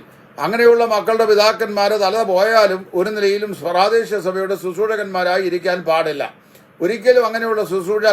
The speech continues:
കാക്ഷിക്കാനും പാടില്ല. വളരെ വ്യക്തമായി ദൈവവചനം പറഞ്ഞിട്ടുണ്ട്, ഒരുവൻ അധ്യക്ഷ സ്ഥാനം കാക്ഷിക്കുന്നെങ്കിൽ അവൻ നല്ല വില ആഗ്രഹിക്കുന്നുവെന്ന്. കഴിഞ്ഞ ദിവസം എന്നോട് ഒരാൾ ചോദിച്ചു,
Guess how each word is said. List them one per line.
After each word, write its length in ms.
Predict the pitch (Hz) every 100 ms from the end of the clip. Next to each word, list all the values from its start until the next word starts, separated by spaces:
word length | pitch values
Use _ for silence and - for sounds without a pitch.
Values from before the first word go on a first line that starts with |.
| 196
കാക്ഷിക്കാനും 680 | 185 208 185 208 196 185 180
പാടില്ല. 300 | 165 160 127 101 - _ - -
വളരെ 200 | 160 208 214
വ്യക്തമായി 440 | 214 240 240 240 233
ദൈവവചനം 340 | 214 220 220 208
പറഞ്ഞിട്ടുണ്ട്, 460 | 196 196 180 156 147 170 - - _ 160
ഒരുവൻ 200 | 196 233 208
അധ്യക്ഷ 340 | 185 247 240 233
സ്ഥാനം 280 | 226 220 214 190
കാക്ഷിക്കുന്നെങ്കിൽ 640 | 190 202 202 202 196 196 190
അവൻ 100 | 196
നല്ല 140 | 190 220 214
വില 120 | 202 185
ആഗ്രഹിക്കുന്നുവെന്ന്. 640 | 180 180 175 170 151 117 95 _ _ _ _
കഴിഞ്ഞ 200 | 165 214 240
ദിവസം 260 | 240 226 226
എന്നോട് 240 | 226 233 226
ഒരാൾ 180 | 208 214 196
ചോദിച്ചു, 320 | 190 165